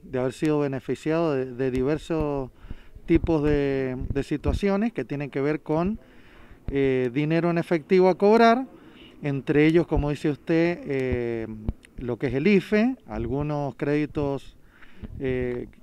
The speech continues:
que han s-, salido beneficiados y otro tipo de situaciones donde, este, el interlocutor que mantiene un, el llamado telefónico con la víctima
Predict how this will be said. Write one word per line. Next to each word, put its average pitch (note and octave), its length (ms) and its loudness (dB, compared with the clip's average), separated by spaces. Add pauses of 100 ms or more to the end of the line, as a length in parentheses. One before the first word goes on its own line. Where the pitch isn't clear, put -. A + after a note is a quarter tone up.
(140)
que C3+ 120 -4
han C3 120 -4
s-, A#2+ 180 -12
salido C3 400 -4
beneficiados D#3+ 680 -2
y D#3 80 0
otro C#3+ 280 -4
tipo D3+ 260 -6
de C#3+ 60 -6
situaciones A#3 680 -4 (380)
donde, F3+ 580 -2 (100)
este, B2+ 600 -8
el B2+ 80 -4
interlocutor B2+ 720 -4
que F3 140 -6
mantiene D3+ 760 -4
un, D3 720 -6
el C3 160 -4
llamado C3+ 240 -2
telefónico D#3+ 540 -4
con F3+ 140 0
la G3 80 4
víctima A#3 440 0